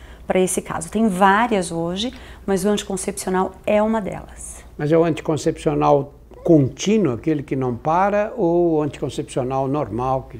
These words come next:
Speaker 1: Qualquer anticoncepcional, não precisa ser o contínuo, tá? E, na verdade, tem aquilo, cada paciente se adapta melhor a um.
Speaker 2: Lógico. Pergunta da Maraísa. "Qual o melhor tratamento para acne hormonal?" O que que é acne hormonal? Existe isso, né?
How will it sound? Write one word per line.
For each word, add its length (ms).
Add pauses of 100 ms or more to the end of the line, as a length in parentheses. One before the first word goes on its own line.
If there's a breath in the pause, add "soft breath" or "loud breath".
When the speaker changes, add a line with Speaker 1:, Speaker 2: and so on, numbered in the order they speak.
(140)
Speaker 1:
Qualquer 400
anticoncepcional, 920
não 120
precisa 380
ser 140
o 20
contínuo, 640
tá? 240
E, 80
na 140
verdade, 340
tem 160
aquilo, 260
cada 300
paciente 400
se 80
adapta 380
melhor 260
a 60
um. 80
Speaker 2:
Lógico. 340 (600 loud breath)
Pergunta 380
da 160
Maraísa. 880 (1040 soft breath)
"Qual 140
o 40
melhor 320
tratamento 580
para 280
acne 420
hormonal?" 520
O 40
que 160
que 120
é 40
acne 400
hormonal? 720
Existe 480
isso, 240
né? 120